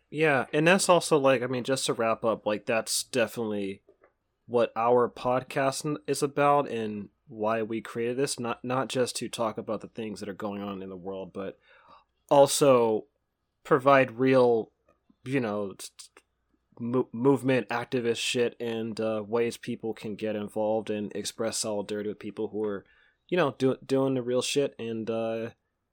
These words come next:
you know, to continue doing a fight. And also, um,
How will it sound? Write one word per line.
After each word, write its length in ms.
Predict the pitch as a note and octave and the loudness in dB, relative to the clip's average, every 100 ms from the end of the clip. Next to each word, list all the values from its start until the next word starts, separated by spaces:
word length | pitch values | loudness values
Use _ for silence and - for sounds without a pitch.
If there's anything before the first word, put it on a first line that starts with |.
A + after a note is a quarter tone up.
| _ | _
you 80 | B2 | -4
know, 160 | A#2 | -4
to 160 | G#2+ B2 | -4 -8
continue 320 | B2 - C3 | -8 -4 -4
doing 240 | A2 A#2+ A#2 | -2 -2 -2
a 60 | |
fight. 340 | - C3 A2 - _ - | 0 0 0 -4 _ -4
And 100 | C#3 | 2
also, 480 | F#3 - D#3 A#2+ - | 2 6 4 4 0
um, 340 | B2 A#2 A2 | -4 -2 -4